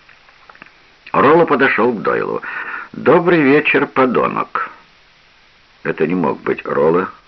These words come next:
запертый в багажнике. Это должно быть один из тех, кто отказался участвовать в денежном деле. "Ты больной?"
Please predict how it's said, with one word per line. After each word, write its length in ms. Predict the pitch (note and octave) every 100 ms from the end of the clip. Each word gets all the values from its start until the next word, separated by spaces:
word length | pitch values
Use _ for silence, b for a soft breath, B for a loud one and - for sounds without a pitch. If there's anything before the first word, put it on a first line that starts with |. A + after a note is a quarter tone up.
| -
запертый 540 | - C#2+ - C#2 C2+
в 20 |
багажнике. 680 | - A2+ A2 - A1 G#1 - B B B B -
Это 240 | - C#2+
должно 260 | B1+ B1 D2
быть 160 | -
один 260 | B1 D2+ C#2+
из 100 | B1+ -
тех, 200 | C#2 D#2
кто 160 | - A2
отказался 640 | G2 - B1 C2+ C#2 -
участвовать 720 | C#2+ - C2 B1+ D2 F2+ -
в 80 | -
денежном 560 | - C#2 - - D#2+ E2 _
деле. 400 | E2+ - A1+ G1+ - _ _ _ _ _ _ -
"Ты 180 | C3+ C3+
больной?" 540 | C#3 C#3 C#3+ F3+ E3